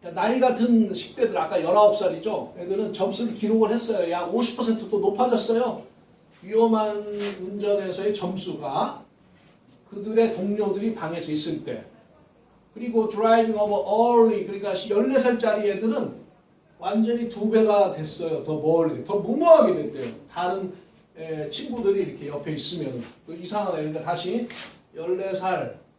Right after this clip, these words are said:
열아홉 살 어른 이렇게 됐었잖아요. 근데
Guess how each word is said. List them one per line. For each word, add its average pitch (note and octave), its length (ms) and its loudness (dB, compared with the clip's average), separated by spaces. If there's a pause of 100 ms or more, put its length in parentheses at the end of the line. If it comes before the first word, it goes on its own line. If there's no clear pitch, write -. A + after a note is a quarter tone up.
(120)
열아홉 E3 400 -4
살 G3 340 -4
어른 D3+ 440 -2
이렇게 F3+ 260 -6
됐었잖아요. E3 880 -6 (380)
근데 A3+ 440 -4